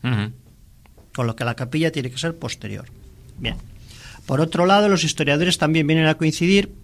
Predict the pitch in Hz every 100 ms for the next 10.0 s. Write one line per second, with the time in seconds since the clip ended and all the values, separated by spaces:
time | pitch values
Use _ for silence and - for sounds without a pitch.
0 | - 143 131 131 131 156 - 151 143 139
1 | 143 147 160 156 123 117 139 139 139 139
2 | 151 131 123 135 143 175 175 220 214 208
3 | 208 - - - - 165 151 135 160 160
4 | 160 143 156 151 151 147 151 151 147 143
5 | 147 - 156 139 139 147 143 139 147 165
6 | 160 - 123 123 110 117 - 139 143 143
7 | 139 139 123 139 - 165 160 - 120 117
8 | 123 139 131 131 131 127 139 135 135 127
9 | 151 135 131 131 139 151 160 214 208 208